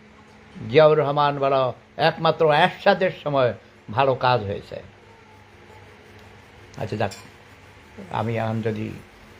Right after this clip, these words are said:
এরা দলবাজি করে, বলছে না দলান্ধ, কেউ হচ্ছে ধর্মান্ধ,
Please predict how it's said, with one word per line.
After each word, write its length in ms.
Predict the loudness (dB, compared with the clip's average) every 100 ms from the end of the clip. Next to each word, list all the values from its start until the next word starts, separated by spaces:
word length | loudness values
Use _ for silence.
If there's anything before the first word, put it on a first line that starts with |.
| -20 -20 -20 -20 -6
এরা 180 | 0 4
দলবাজি 500 | 6 6 4 -4 -6
করে, 220 | -8 -8
বলছে 180 | -8 -8
না 100 | -6
দলান্ধ, 560 | -2 0 2 0 -2 -8 -16 -20 -20 -20 -20 -20 -20 -20 -2
কেউ 100 | 2
হচ্ছে 200 | 2 2
ধর্মান্ধ, 600 | -2 0 2 6 6 8